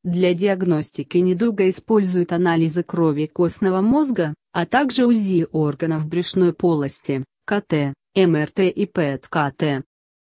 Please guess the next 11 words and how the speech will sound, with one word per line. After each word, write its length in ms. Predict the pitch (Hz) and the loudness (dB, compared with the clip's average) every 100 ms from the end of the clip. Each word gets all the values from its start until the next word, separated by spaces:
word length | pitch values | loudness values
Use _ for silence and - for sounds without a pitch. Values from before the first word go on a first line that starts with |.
| _ | _
Ключевыми 600 | - 170 165 202 185 175 | -6 -6 -4 0 4 4
методами 580 | 170 160 151 147 147 151 | 4 0 -2 -6 -4 -4
борьбы 460 | 147 175 175 180 190 | 0 0 0 0 0
с 20 | |
заболеванием 920 | 170 180 180 185 196 262 285 196 165 | 0 0 0 0 2 2 4 4 2
являются 600 | 160 170 165 156 151 170 | 0 -2 0 -2 -2 -2
химиотерапия 920 | 165 190 196 190 - 185 185 185 170 | -2 0 0 0 -2 -2 0 0 0
и 60 | 170 | 0
Т 120 | - | -2
К 200 | - 160 | -4 -4
М. 260 | 151 139 | -2 -4